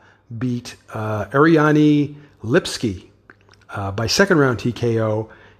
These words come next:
and this was at flyweight. And so I'm not a fan, uh, I haven't been very happy with either fighter. Uh, Montana is originally from Texas. She used to be a strawweight, she's now a flyweight. Trains at, uh, Elevation in Denver.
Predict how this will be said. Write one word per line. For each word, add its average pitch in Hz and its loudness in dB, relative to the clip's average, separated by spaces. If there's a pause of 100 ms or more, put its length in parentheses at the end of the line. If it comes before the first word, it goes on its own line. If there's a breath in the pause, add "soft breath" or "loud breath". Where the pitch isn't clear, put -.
and 107 -6
this 147 0
was 143 2
at - -4
flyweight. 123 0 (380 soft breath)
And 123 -4
so - 0
I'm 240 4
not 277 8
a 170 2
fan, 151 0 (100)
uh, 143 -6
I 139 -6
haven't 160 -4
been 120 -6 (500)
very 131 4
happy 131 0
with 113 -2
either 139 0
fighter. 113 -4
Uh, 104 -8 (340 loud breath)
Montana 147 4
is 131 -4
originally 165 2
from 123 -4
Texas. 139 0
She - -6
used 160 -4
to - -10
be 139 -2
a - -2
strawweight, 117 -2
she's 117 -8
now 101 -6
a 90 -6
flyweight. 123 0 (320 loud breath)
Trains 147 2
at, 117 0
uh, 104 -4
Elevation 131 0
in 104 -6
Denver. 123 -2